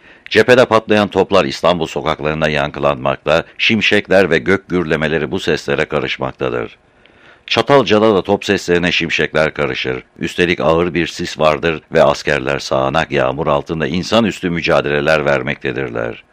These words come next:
Bulgarlar bütün harp boyunca hayallerine en fazla bugün yaklaşırlar. Ayasofya ile aralarındaki mesafeyi otuz beş kilometreye kadar düşürürler. İstanbul'da herkes nefesini tutmuş cepheden haber beklemektedir. Ama ne iyi ne de kötü.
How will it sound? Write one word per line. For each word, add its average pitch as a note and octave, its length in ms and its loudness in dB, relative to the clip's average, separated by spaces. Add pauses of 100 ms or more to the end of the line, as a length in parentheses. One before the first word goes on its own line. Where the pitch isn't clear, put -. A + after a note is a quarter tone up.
(600)
Bulgarlar D3+ 580 6
bütün B2+ 220 2
harp F#2+ 300 0
boyunca D2+ 420 -2
hayallerine D#2 520 2
en D3 280 0
fazla G#2+ 360 2
bugün D#2+ 200 -4
yaklaşırlar. B1+ 880 -4 (440)
Ayasofya A#2 640 2
ile D#2+ 140 2
aralarındaki D#2 600 0
mesafeyi D2+ 600 -2
otuz E2 340 -6
beş G2+ 180 2
kilometreye D2+ 600 0
kadar C#2+ 340 -2
düşürürler. C2 640 -6 (800)
İstanbul'da C#3+ 500 4
herkes A#2 440 -2
nefesini G2+ 440 0
tutmuş F2 400 -6
cepheden E2 400 0
haber D2 380 0
beklemektedir. C2 840 -6 (480)
Ama A2 240 2
ne C#2 160 -4
iyi D#2+ 400 -4
ne D2+ 140 -2
de D2+ 80 0
kötü. A#1+ 420 -12